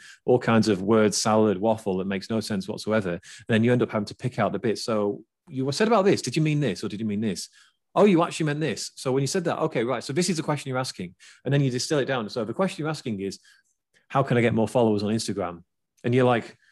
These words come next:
"Why the hell did that take eight minutes to ask that question?" But that's how most people are. So if that's how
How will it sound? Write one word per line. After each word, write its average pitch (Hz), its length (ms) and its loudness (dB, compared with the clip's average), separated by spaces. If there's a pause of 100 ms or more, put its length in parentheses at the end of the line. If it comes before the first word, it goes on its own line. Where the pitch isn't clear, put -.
(340)
"Why 139 120 0
the 170 60 0
hell 143 160 0
did 117 80 -4
that - 120 -6
take - 180 -8
eight 117 180 -4
minutes 117 320 -2
to 101 140 -4
ask 92 140 -8
that 95 140 -6
question?" 107 440 -6 (200)
But 131 100 0
that's 180 140 2
how 190 160 4
most 139 360 2
people 120 340 -4
are. 113 140 2
So - 120 -6
if 113 80 -6
that's 185 180 -4
how 160 120 -4